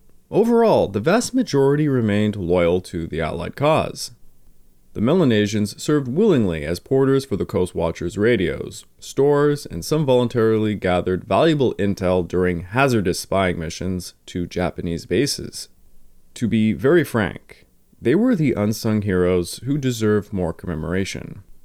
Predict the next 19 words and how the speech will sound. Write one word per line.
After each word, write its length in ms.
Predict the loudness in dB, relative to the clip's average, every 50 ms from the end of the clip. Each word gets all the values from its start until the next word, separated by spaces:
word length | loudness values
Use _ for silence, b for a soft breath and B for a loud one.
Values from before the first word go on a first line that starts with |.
| -20 -20 -20 -20 _ -20 -20 _ _ -14 -6
Now, 140 | -2 0 2
many 260 | 2 4 2 2 0
stations 560 | 0 0 2 2 2 2 2 2 0 0 0
remained 340 | 0 0 2 2 2 0 0
operational 680 | 0 0 0 2 2 2 4 2 2 0 -2 -2 -2 -2
during 300 | 0 0 0 0 0 0
the 80 | 0 -2
Japanese 540 | 0 0 0 0 0 -2 -4 -6 -4 -4 -4
occupation 720 | -6 -6 -6 -8 -6 -2 0 0 0 0 -2 -4 -6 -6
of 200 | -4 -6 -6 -6
the 80 | -6 -2
Solomons, 720 | 2 2 4 4 2 0 -2 -6 -10 -14 -14 -16 -18 -18 -20 -20 -20 -20 _ _ -16 -10
and 160 | -10 -8 -4
six 300 | -2 0 0 0 2 0
of 120 | -2 0 0
these 240 | 0 0 0 -2
became 400 | -4 -6 -8 -4 -4 -2 -2 -2
quite 300 | -4 -6 -6 -4 -4 -4
crucial. 600 | -6 -6 -6 -6 -6 -6 -6 -8 -8 -8 -10 -12